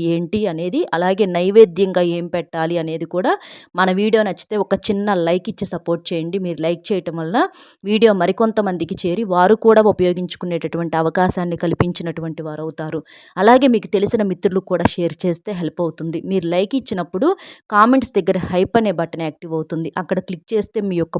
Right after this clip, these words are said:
పాయింట్స్ అనేవి యాడ్ అవుతాయన్నమాట. మీకు నచ్చితే వీడియో, వీడియో, వీడియోలో మాటలు మీకు నచ్చి ఉపయోగకరంగా ఉంటే మీరు పాయింట్స్ కూడా యాడ్ చేయొచ్చండి. అలాగే మీకు తెలిసిన మిత్రులకు కూడా షేర్ చేస్తే వారికి కూడా హెల్ప్ అవుతుందన్నమాట.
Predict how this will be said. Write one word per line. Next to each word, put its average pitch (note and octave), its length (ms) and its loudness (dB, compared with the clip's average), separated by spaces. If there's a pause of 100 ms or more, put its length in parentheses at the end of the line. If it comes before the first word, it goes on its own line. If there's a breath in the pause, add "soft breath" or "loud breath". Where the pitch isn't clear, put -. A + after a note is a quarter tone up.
(120)
పాయింట్స్ E3+ 420 -2
అనేవి E3+ 300 -2
యాడ్ D#3 220 -4
అవుతాయన్నమాట. D#3 600 -6 (360 soft breath)
మీకు A#3+ 200 10
నచ్చితే A#3 540 10 (280)
వీడియో, G3+ 300 10 (200)
వీడియో, G3 380 8 (140)
వీడియోలో F3+ 480 8 (120)
మాటలు F3 160 4 (120)
మీకు E3+ 300 0
నచ్చి E3 360 -2 (120)
ఉపయోగకరంగా F3 720 6
ఉంటే E3 300 0 (140)
మీరు E3+ 240 2
పాయింట్స్ F3 460 4
కూడా F#3 240 4
యాడ్ D3+ 240 0
చేయొచ్చండి. E3 600 0 (160)
అలాగే F3+ 260 4
మీకు F3+ 280 4
తెలిసిన F3 260 2
మిత్రులకు D#3 480 -2
కూడా E3+ 200 6
షేర్ D#3+ 200 2 (100)
చేస్తే E3 240 -2
వారికి E3 400 2
కూడా G#3 200 8
హెల్ప్ D#3 240 -4
అవుతుందన్నమాట. D3+ 600 -4